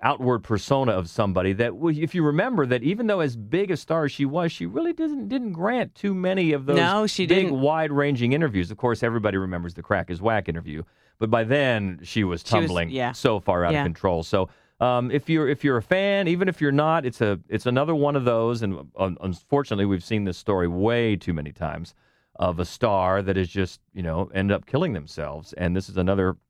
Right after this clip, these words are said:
Speaker 1: story about that, which is sad in nature, but it's also very illuminating, and I think well done. A well done documentary, Whitney.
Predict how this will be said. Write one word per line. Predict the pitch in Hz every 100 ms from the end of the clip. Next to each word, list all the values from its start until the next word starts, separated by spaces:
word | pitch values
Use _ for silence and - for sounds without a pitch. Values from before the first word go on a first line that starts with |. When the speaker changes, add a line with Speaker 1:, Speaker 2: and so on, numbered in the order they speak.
| _ -
Speaker 1:
story | - 104 98
about | 92 85 113
that, | 151 123
which | 107
is | 92
sad | 175 165 147
in | 123
nature, | 143 143 110
but | 107
it's | 110 135
also | 147 160
very | 139 147 135
illuminating, | 113 135 117 87 87
and | 101
I | 127
think | 151 - _ _ -
well | 107 120 120
done. | 92 101 82 76
A |
well | 95 117
done | 110 104
documentary, | 92 92 - 87 85 80 76
Whitney. | 87 - 78